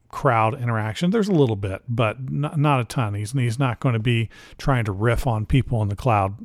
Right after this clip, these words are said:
uh, in the crowd for the most part. Um, it's just, just kind of fun. Um, does this, uh, does this have the same level of, um, roll on the floor, roll on the floor laughter as some of his previous specials?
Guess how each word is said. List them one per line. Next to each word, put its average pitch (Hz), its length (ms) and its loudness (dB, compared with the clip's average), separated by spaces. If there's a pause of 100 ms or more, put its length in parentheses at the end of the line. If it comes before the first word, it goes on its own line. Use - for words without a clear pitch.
uh, 113 180 0
in 123 140 2
the 107 60 0
crowd 101 420 0
for 123 140 0
the 107 60 0
most 101 260 -2
part. 95 260 -2 (540)
Um, 107 420 0
it's 139 260 -2
just, - 500 -2
just - 240 -6
kind 127 260 -2
of 101 80 -6
fun. 107 480 0 (540)
Um, 101 520 0 (360)
does 147 380 6
this, 156 280 4 (280)
uh, 143 240 2
does 135 220 4
this 160 160 0
have 131 220 0
the 135 80 2
same 139 360 4
level 127 680 4
of, 120 440 -2 (420)
um, 104 520 -2 (180)
roll 139 340 4
on 123 140 2
the 113 80 -2
floor, 135 560 2 (200)
roll 151 340 8
on 127 120 4
the 123 80 2
floor 131 320 2
laughter 127 480 2
as 123 100 0
some 135 200 2
of 113 60 -4
his 120 140 -4
previous 175 380 4
specials? 160 480 0